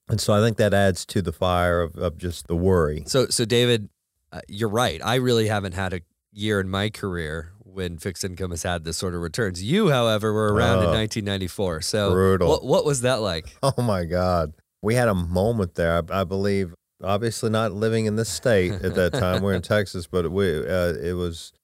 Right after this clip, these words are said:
Speaker 1: great company, and you're down twenty-five percent on fixed
Speaker 2: Oof.
Speaker 1: income at one point in time that year.
Speaker 2: <laughs>
Speaker 1: And, <laughs> and literally, you just had people losing their mind. "How could we be down twenty-five?" Now, we ended the year pretty good that
Speaker 2: Right.
Speaker 1: year, but it was a,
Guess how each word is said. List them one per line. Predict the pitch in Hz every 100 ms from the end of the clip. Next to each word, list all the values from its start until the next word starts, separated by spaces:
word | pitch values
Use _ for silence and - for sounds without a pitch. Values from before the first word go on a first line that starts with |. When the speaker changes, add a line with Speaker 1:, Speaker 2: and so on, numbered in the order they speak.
| _
Speaker 1:
great | - 98 104
company, | 101 90 95 95 95
and | 76 87 87 87 82 _ -
you're | 101
down | 117 117 107
twenty-five | 127 123 117 120 113
percent | 104 - 92 71 _ _ -
on | 85
fixed | 98 95 -
Speaker 2:
Oof. | 92
Speaker 1:
income | 85 78 76 _ _ _ _ _ _ 95
at | 98
one | 104 101
point | 104 92
in | 85
time | 92 90 85 85
that | 90 87
year. | 87 82 - -
Speaker 2:
<laughs> | 110 _ _ 107
Speaker 1:
And, | 107 104 98 104
<laughs> | -
and | 143 117 110 113 110 104 104 117
literally, | 135 143 123 104 101 92 90 80 _ _ -
you | 107 120
just | 123 98 -
had | 95 82
people | 98 95 90 87
losing | 92 85 87
their | 85
mind. | 80 87 95 85
"How | 95 101
could | - 87
we | 85 82
be | 82 82
down | 87 87 85
twenty-five?" | 98 90 92 95
Now, | 95
we | 92 110
ended | 190 147
the | 95
year | 90 87 87 - _ _ -
pretty | 117 107
good | 110 123 90 82
that | 92
Speaker 2:
Right. | 101
Speaker 1:
year, | 98
but | 87 98
it |
was | 98
a, | 95